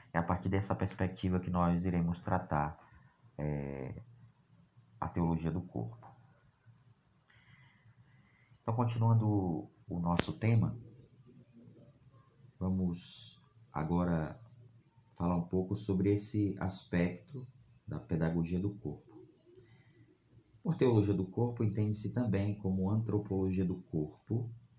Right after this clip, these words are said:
pois tende a educar o homem. É um, um outro conceito de teologia do corpo, a antropologia do corpo. É a visão, é, a visão integral do homem.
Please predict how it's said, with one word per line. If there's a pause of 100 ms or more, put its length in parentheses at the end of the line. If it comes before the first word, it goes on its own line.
(140)
pois
tende
a
educar
o
homem. (1500)
É
um, (140)
um
outro
conceito
de
teologia
do
corpo,
a
antropologia (1200)
do
corpo.
É
a
visão, (840)
é, (1400)
a
visão
integral
do
homem.